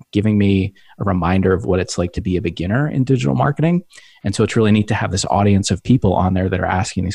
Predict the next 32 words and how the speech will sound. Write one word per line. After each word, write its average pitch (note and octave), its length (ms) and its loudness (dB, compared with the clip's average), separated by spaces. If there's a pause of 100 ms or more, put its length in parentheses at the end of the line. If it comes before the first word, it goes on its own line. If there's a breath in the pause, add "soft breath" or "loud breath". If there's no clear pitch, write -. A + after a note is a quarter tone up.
(120)
questions. G2+ 400 0
It F#2+ 80 0
allows G2 320 2
me G#2+ 100 4
to - 60 0
add G2 200 0
value G2 280 2
to G2+ 40 -2
people G2+ 280 2
in F#2 40 2
a F2+ 60 2
group F2+ 240 -2
setting. A2+ 480 2 (440 loud breath)
It - 40 -10
doesn't B2+ 180 2
cost C#3 300 0
anything. F2+ 300 0
It's G#2+ 120 0
a - 60 -4 (100)
Facebook - 260 0
group, A2 280 2 (400 loud breath)
and G2+ 560 2
people A2+ 400 0
are F#2 400 0 (140)
helping A2+ 320 0
each F2+ 180 -4
other D#3 220 2
now - 260 -4
in G2+ 140 0
the F2+ 80 0
group A#2+ 300 2
because F#2 460 -2